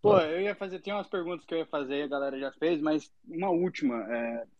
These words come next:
Speaker 1: eu não sei, não ficou claro pra mim se na Sônica, ô Alexandre, a gente consegue criar uma coleção, é,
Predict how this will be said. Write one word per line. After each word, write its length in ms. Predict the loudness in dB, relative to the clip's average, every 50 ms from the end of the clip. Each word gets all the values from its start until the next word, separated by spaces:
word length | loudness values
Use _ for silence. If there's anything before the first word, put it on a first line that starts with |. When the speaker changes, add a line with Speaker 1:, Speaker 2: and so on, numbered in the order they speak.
| _ _ _ _ _ -10 2
Speaker 1:
eu 60 | 4 6
não 100 | 6 10
sei, 220 | 10 10 8 10
não 120 | 6 4 4
ficou 200 | 8 10 8 10
claro 260 | 12 12 10 10 10
pra 140 | 6 -2 -2 0
mim 180 | 0 -2 -2
se 120 | -4 -4 -6
na 160 | -6 -6 -6
Sônica, 480 | -8 -6 -4 -2 -2 -2 -4 -6 -6
ô 100 | -4 -4
Alexandre, 540 | -4 -4 -6 -8 -6 -8 -6 -6 -8 -10 -12 -16 _ -20 -20 _ _ _ _ _ _
a 80 | -4 0
gente 200 | 0 0 -2 0
consegue 460 | -2 -2 -2 0 2 2 4 4 2
criar 240 | 0 0 2 2 2
uma 140 | 2 0 -2
coleção, 760 | 0 0 2 4 4 2 0 -2 -4 -2 -2 -2 -4 -6 -10 _ _ _ _ _ _
é, 380 | -6 -4 -2 -2 -2 -2 -2